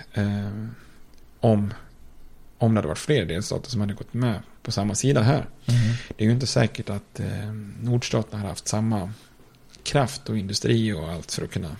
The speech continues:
Speaker 2: Ja, just det.
Speaker 1: kämpa ner sydstaterna ifall de hade lämnat unionen, som man hade haft inbördeskriget trettio år, i princip trettio år tidigare då.
Speaker 2: Mm.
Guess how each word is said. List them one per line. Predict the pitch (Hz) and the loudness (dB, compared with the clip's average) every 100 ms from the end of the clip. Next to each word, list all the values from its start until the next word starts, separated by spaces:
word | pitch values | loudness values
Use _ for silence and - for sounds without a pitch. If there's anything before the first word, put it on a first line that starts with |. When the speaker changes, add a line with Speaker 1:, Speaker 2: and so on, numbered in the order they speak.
| - | -8
Speaker 2:
Ja, | 98 98 107 | -4 -4 -4
just | 120 | -6
det. | - 113 | -8 -6
Speaker 1:
kämpa | - 110 104 | 2 2 2
ner | 113 151 | 2 2
sydstaterna | 127 - - - 85 - 90 - | 0 -2 -4 -4 -4 -6 -8 -8
ifall | 101 104 101 | -6 -2 0
de | 104 | -2
hade | 98 101 95 - | -4 -6 -8 -12
lämnat | - 104 110 107 104 | -8 -4 -2 -4 -4
unionen, | 107 104 101 | -4 -4 -4
som | 98 | -6
man | |
hade | 107 104 | -4 -4
haft | - - | -4 -4
inbördeskriget | 113 120 110 - 90 - | 0 0 -2 -4 -6 -6
trettio | - 101 - 107 | -4 -6 -4 -4
år, | 98 104 - - - - - | -4 -6 -12 -20 -20 -20 -8
i | - | -6
princip | - 131 - | -4 -6 -2
trettio | 107 - 101 | -4 -2 -4
år | 95 113 110 | -4 -6 -8
tidigare | - 127 135 123 - - - | -2 0 2 0 -4 -10 -10
då. | 113 | -2
Speaker 2:
Mm. | 104 104 | 0 0